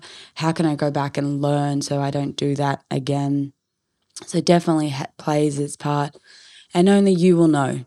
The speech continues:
you know, when you ask that yourself the question, "Am I, is this stepping away to add more to my tank, um, or, you know, my, my skill set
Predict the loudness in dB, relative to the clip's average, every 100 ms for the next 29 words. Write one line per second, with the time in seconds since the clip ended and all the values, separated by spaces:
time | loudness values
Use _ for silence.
0 | -4 -2 0 2 2 2 2 2 2 0
1 | -2 0 -2 0 0 -2 -2 -4 0 -2
2 | -2 -2 0 0 0 0 -4 -2 -4 0
3 | 2 2 0 -10 0 2 2 2 0 2
4 | 2 2 2 0 -2 -8 -20 _ -4 0
5 | 2 0 -2 0 0 0 0 0 -2 -2
6 | -4 -2 -4 -4 -2 -2 -2 -6 -18 -20
7 | -20 -8 -4 -2 0 0 -2 -4 -6 -4
8 | -2 -2 -2 0 -2 -4 -4 -6 -6 0
9 | 0 0 0 0 -2